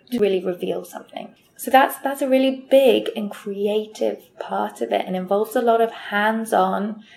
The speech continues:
building, from electronics to software and programming to actually, you know, super gluing <laughs> stuff together. So, um, what I have been working on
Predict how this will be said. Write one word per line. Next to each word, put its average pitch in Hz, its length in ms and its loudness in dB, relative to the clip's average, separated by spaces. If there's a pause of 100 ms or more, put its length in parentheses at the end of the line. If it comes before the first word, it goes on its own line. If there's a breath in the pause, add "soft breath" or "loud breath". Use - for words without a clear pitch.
(160 loud breath)
building, 226 440 4
from 196 440 -4
electronics 233 920 -4
to - 140 -8
software 233 500 -4
and 202 140 -12
programming 226 960 -4
to 208 420 -4
actually, 202 1000 -6
you 214 80 -6
know, 180 300 -2 (500 soft breath)
super 226 400 -2
gluing 208 360 0
<laughs> 208 120 -4
stuff - 340 0 (140)
together. 214 540 2 (180 loud breath)
So, 240 600 4
um, 208 480 -4 (140)
what 233 360 2
I 233 120 -4
have 233 180 -16
been 208 140 -14
working 202 440 -8
on 185 240 -10